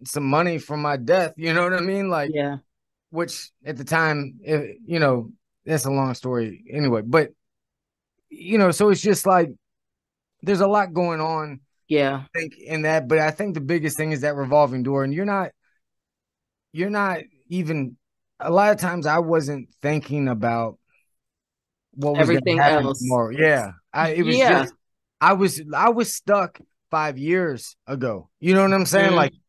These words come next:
Speaker 1: and I think that's what people fail. And, you know, a lot of people, they say, "Oh, wh-, uh, obviously you haven't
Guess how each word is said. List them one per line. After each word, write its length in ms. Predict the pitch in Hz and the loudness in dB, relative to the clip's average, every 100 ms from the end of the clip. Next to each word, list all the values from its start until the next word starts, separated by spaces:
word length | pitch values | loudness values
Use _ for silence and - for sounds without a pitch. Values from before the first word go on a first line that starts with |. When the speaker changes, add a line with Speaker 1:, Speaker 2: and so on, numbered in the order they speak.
| _ _ _ _ | _ _ _ _
Speaker 1:
and 140 | 147 165 | -4 -2
I 100 | 165 | -2
think 220 | 190 196 | -4 -2
that's 160 | 180 160 | -2 -4
what 140 | 127 | -8
people 320 | 165 170 151 | -6 -4 -4
fail. 400 | - - 170 160 | -4 0 4 4
And, 200 | 151 156 - | 0 -4 -14
you 280 | - - 226 | -20 -8 0
know, 200 | 196 170 | 0 0
a 80 | 175 | 0
lot 160 | 208 208 | 0 0
of 80 | 143 | -2
people, 460 | 190 165 143 127 120 _ | -8 -4 -4 -4 -10 _
they 140 | 165 | -6
say, 200 | 147 160 | -2 0
"Oh, 460 | 147 143 143 135 147 - - | 2 2 0 -4 -8 -12 -16
wh-, 80 | 90 | -10
uh, 160 | 135 107 - | -8 -8 -6
obviously 560 | 139 196 185 180 160 160 | 2 2 4 0 0 -2
you 120 | 151 | 2
haven't 380 | 151 147 139 | 2 0 -4